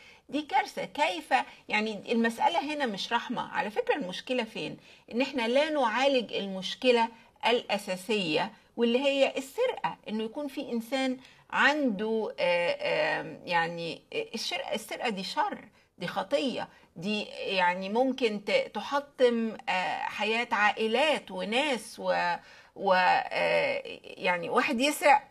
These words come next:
آه، مثلا ميراث حد، يعني التاني ده هيتفقر، ما-، عيشته كلها هت-، حياته هتضيع. ومع ذلك احنا، احنا لا نجرم الجريمة، لكن نعاقب على حسب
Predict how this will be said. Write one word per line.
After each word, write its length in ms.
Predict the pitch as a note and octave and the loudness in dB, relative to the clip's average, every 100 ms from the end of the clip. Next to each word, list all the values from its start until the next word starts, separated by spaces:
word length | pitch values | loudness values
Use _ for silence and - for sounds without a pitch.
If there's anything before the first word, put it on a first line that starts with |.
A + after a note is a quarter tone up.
| - | 2
آه، 380 | G3+ G3 G3 G3 - - | 2 2 -2 -8 -16 -10
مثلا 460 | G#3+ B3 C4 A#3 A3+ | -2 0 2 2 2
ميراث 400 | A3 A3+ D4 D4 | 0 2 2 0
حد، 380 | - C#4 A3+ | 0 0 0
يعني 220 | A2 E3 F3 | -6 -6 -2
التاني 360 | - C4+ C#4 | 4 4 4
ده 160 | C#4 C#4 - | 4 4 2
هيتفقر، 580 | A#3 A3+ E4 F#3 F#3+ | -2 -2 -2 2 2
ما-، 120 | D#3+ D#3+ | 0 -6
عيشته 640 | - - E3+ B3 - B3 | -6 -4 -2 -2 -4 -6
كلها 540 | A#3+ A3+ B3 A#3 A3+ A3+ - - - - | -4 -2 2 2 0 -4 -20 -20 -20 0
هت-، 420 | A3+ G#3+ - G#3+ - F#2+ - - | 0 0 -6 -4 -2 -4 -6 -6
حياته 400 | - A#3 B3+ C4 | -4 -2 -2 -2
هتضيع. 580 | - A3 F#3+ D#4+ E4+ E3 - _ - | -2 -2 -4 -6 -4 -4 -6 _ -10
ومع 320 | G#3 G3+ G3 | -4 -2 -2
ذلك 500 | G#3 C4+ D#4 C#4 C4+ | 0 -2 0 -4 -6
احنا، 280 | - B3+ G3+ - | -10 -8 -8 -8
احنا 240 | - G#3+ | -6 -4
لا 160 | A3 C4 | -2 -2
نجرم 540 | C4+ A3 B3 A#3 G3 | 0 0 0 0 -2
الجريمة، 600 | F3 E3 F#3 G#3+ G3 E3+ - - | -4 -2 -2 -2 -4 -6 -10 -6
لكن 280 | F#3+ F#3 F3+ | -4 -2 -2
نعاقب 480 | F3+ F#3+ C#4 A#3 F#3 | 0 2 0 -2 0
على 240 | E3+ F#3 | 2 2
حسب 480 | F#3 - G3+ D#3+ D3 | 0 0 0 -2 -10